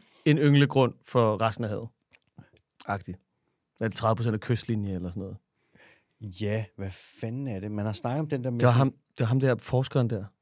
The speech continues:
Speaker 1: Videnskabsmanden. Der er
Speaker 2: Daniel
Speaker 1: også lidt galt.
Speaker 2: Daniel Pauli.
Speaker 1: Det er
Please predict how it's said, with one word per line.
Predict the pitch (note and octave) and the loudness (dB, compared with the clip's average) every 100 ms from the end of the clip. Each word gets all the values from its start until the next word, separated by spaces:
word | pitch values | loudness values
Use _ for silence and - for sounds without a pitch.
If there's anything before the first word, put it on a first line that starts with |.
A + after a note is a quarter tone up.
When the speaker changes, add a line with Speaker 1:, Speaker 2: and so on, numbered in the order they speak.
| _ _ - | _ _ -2
Speaker 1:
Videnskabsmanden. | C3 B2+ B2 A#2 A2 G#2+ | 0 0 -2 -4 -6 -8
Der | |
er | - | -4
Speaker 2:
Daniel | G#2+ B2 | 2 4
Speaker 1:
også | C#3+ D#3 | 6 6
lidt | C3 | 4
galt. | G#2 - _ _ - | -4 -6 _ _ -4
Speaker 2:
Daniel | G#2 G#2 G2+ | -4 -4 -6
Pauli. | G#2+ F#2+ A2 G#2 _ - | -2 -2 -2 -8 _ 4
Speaker 1:
Det | |
er | C#3 | 4